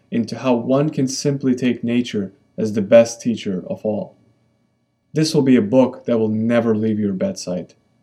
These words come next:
Book three, The Warrior Athlete. Another vital gem by the great Dan Millman.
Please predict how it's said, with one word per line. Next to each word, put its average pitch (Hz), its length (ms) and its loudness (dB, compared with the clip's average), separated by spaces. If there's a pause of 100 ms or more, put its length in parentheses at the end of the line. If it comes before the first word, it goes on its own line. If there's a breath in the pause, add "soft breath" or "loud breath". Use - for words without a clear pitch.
(880)
Book 156 300 2
three, 110 420 -2 (540)
The 117 100 0
Warrior 139 640 2
Athlete. 107 640 -4 (800)
Another 143 520 4
vital 131 360 4
gem 104 460 0 (120)
by 110 140 4
the 110 80 0
great 117 500 2
Dan 113 280 -2
Millman. 95 340 -4